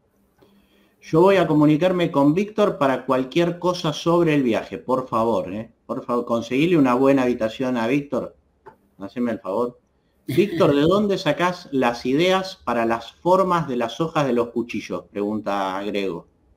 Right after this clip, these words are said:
Speaker 2: Eh, normalmente diseño yo solo a, en papel, a la antigua, ¿viste? No uso ningún programa.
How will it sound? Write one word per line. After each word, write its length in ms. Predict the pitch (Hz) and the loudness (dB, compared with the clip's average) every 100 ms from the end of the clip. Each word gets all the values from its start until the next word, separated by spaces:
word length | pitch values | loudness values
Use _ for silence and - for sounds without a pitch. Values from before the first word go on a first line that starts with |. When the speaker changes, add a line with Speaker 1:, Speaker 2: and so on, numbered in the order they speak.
| _ _ _ _ _ _ _ _ - | _ _ _ _ _ _ _ _ -6
Speaker 2:
Eh, 920 | 160 151 147 143 139 135 131 120 - _ _ - | -2 0 0 0 0 0 -2 -4 -10 _ _ -6
normalmente 720 | 147 156 147 156 185 220 196 | -2 0 0 0 0 2 4
diseño 520 | 156 135 170 165 139 | 4 2 2 2 2
yo 280 | 131 165 139 | 0 -2 -2
solo 480 | 135 170 175 151 139 | -2 -2 0 2 0
a, 360 | 123 120 120 113 | 0 -4 -6 -6
en 200 | 123 120 | -6 -4
papel, 460 | 120 117 151 156 123 | -4 -2 0 0 0
a 80 | 117 | -2
la 100 | 113 | -2
antigua, 440 | 113 147 160 135 | -4 -2 -2 -2
¿viste? 300 | 135 135 143 | -4 -6 -6
No 160 | 123 135 | -6 -6
uso 220 | 131 127 | -6 -8
ningún 560 | 117 127 127 123 104 _ _ _ | -10 -10 -10 -12 -16 _ _ _
programa. 800 | 127 120 131 151 151 147 139 - | -10 -4 -2 0 0 -2 -6 -10